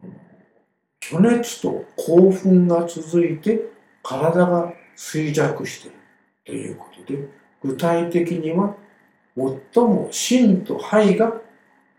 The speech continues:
弱るということです。で、この車間増糖は気力の衰えや栄養、水分の不足によって心と肺が弱っ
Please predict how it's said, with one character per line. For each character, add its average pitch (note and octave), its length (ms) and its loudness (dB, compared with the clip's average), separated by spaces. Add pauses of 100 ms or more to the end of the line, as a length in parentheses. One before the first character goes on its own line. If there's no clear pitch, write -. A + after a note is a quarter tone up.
(320)
弱 B2+ 360 2
る - 40 -8
と - 80 -14
い - 160 -14
う - 80 -18
こ - 60 -20 (120)
と - 120 -20
で - 120 -20
す。 - 400 -18 (680)
で、 D3+ 100 0
こ G3+ 140 6
の F#3+ 120 8
車 D3 200 -2
間 G3+ 320 4
増 G3 440 2
糖 D3+ 260 2
は F#3+ 220 0 (420)
気 - 120 -8
力 F#3 280 6
の F3 320 4
衰 E3 960 0
え - 20 -12
や - 160 -12 (960)
栄 F3 340 8
養、 E3 380 6 (160)
水 F#3+ 460 4
分 D#3 260 -2
の A#2 80 -6
不 - 80 -10
足 D3+ 400 -4
に A2+ 200 -8
よ G2+ 80 -16
っ - 260 -20
て F3+ 180 0 (340)
心 F#3+ 420 4
と - 180 -4
肺 E3 340 2
が - 160 -4
弱 - 380 -8
っ - 80 -12